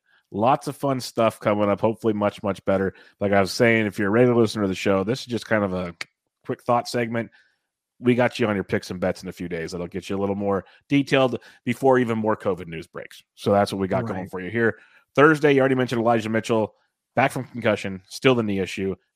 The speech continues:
Speaker 1: Bad Titans team. Niners head to Nashville, though. That's still never an easy situation on a short week.
Speaker 2: Yeah, it's not, but, I mean, just the way these two teams are going opposite directions here, I,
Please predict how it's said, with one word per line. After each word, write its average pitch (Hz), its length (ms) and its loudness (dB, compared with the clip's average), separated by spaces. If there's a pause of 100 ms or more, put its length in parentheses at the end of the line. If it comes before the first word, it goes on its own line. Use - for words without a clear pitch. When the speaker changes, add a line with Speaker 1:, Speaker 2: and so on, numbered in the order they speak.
(640)
Speaker 1:
Bad 131 220 -2
Titans 101 300 -4
team. 98 340 -6 (240)
Niners 123 400 -2
head 127 260 -6
to 117 80 -8
Nashville, 107 640 -6
though. 92 320 0 (240)
That's 113 140 -8
still 156 220 4
never 120 340 2
an 104 80 -2
easy 98 240 -4
situation 98 540 -6
on 90 40 -10
a 85 40 -10
short 82 240 -12
week. 73 220 -16 (580)
Speaker 2:
Yeah, 233 360 6
it's - 180 -8
not, 151 360 0
but, 135 160 -4
I 135 120 -6
mean, 139 240 -6
just 180 240 -8
the 160 120 -4
way 131 360 -6
these 120 260 -12
two 127 160 -10
teams 113 320 -12
are 104 80 -12
going 110 400 -10 (360)
opposite 135 460 -6
directions 127 580 -6
here, 123 420 -4
I, 123 220 -8